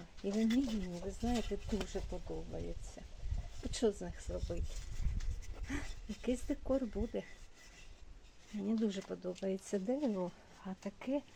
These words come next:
то як знахідка якась. І ось бачите, скільки їх у мене.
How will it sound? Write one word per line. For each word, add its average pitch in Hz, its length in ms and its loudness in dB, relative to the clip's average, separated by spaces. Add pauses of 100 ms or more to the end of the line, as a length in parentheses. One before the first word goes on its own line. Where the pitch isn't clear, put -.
(500)
то 214 200 2
як 220 280 2
знахідка 214 680 2 (120)
якась. - 440 -10 (580)
І 214 60 0
ось 196 180 2
бачите, 214 440 4
скільки - 400 -2
їх 170 280 -6
у 180 60 -2
мене. 180 420 2